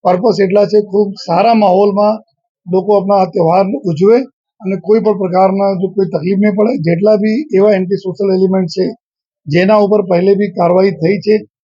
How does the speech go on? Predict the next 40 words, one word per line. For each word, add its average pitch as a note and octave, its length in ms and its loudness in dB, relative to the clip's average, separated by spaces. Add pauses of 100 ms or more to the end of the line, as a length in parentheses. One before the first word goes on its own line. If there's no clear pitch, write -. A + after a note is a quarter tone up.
(160)
જો F#3+ 120 2
આ G3 180 0
પ્રકારના, F#3+ 600 2 (560)
અ, G3+ 100 -2 (320)
અસામાજિક F#3+ 400 0
તત્વો G3 340 0
છે, G3 160 2
જો F#3+ 200 2
કે G#3 180 -2
ડિસ્ટર્બ A3 520 -2 (320)
ભૂતકાળમાં F#3+ 580 0
કરેલા G3 340 0
છે, G3+ 240 -4 (400)
એના G#3 140 -2
તમામ F#3+ 360 0
લોકો G#3 220 2
ઉપર G3+ 200 2
અટકાયતી F3+ 360 -2
પગલાંની G3 380 0
કામગીરી G3 440 -2
ચાલુ G3+ 280 0
છે A#3+ 420 -6 (140)
અને F#3+ 120 0
સાથોસાથ G3 460 0 (120)
આ F#3+ 40 4
લોકો G3 240 2
પર G3+ 160 0
બી G3+ 200 0
જો G#3+ 80 2
અમે F#3+ 160 0
લોકો, A#3 380 -2 (220)
અ, F3 160 -6
જરૂરી G3 280 4
જો G#3 180 2
પગલાઓ G3 440 0 (460)
કાયદાકીય G3 540 0
પ્રમાણે F#3+ 340 0
અમે F#3+ 260 0
લેતા F3 240 -2
રહીશું. G#3 440 0